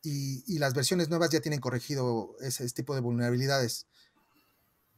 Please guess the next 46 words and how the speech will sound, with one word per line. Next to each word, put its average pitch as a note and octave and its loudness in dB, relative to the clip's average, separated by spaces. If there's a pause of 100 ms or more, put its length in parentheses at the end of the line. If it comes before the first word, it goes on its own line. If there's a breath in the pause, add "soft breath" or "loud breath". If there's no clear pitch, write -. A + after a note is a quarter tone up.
(100)
Entonces, C#3 -2
pues, B2 -6
yo, D3 4
actualiza C#3 2
tus - -8
paquetes, F#3 0
valida C#3+ 4
el, C3+ 0
el D#3 6
número G3 8
de C#3+ 2
conexiones C#3+ 0
por - 0
segundo E3 4
que C#3+ -2
puedan D#3 2
ser D3+ 4
registradas D3+ 4
para B2 0
que C#3 -6
en C3 -2 (220)
caso D3+ 2
que C3 -6 (360 loud breath)
tengas D#3 4
un E3+ 4
ataque D3+ 4
de B2+ 0
denegación C3 0
de C3 -2
servicio C#3 0
o C3 2
un C#3+ 0
ataque D3 0
de B2+ 0
fuerza D3+ 0
bruta C#3+ 0
sobre B2+ -2
tu B2+ -4
D C3+ 0
N D3 0
S, C#3 0
pues, - -8 (640 loud breath)
bloquees D3 6
de B2+ 2
forma D#3+ 4
efectiva A#2+ 4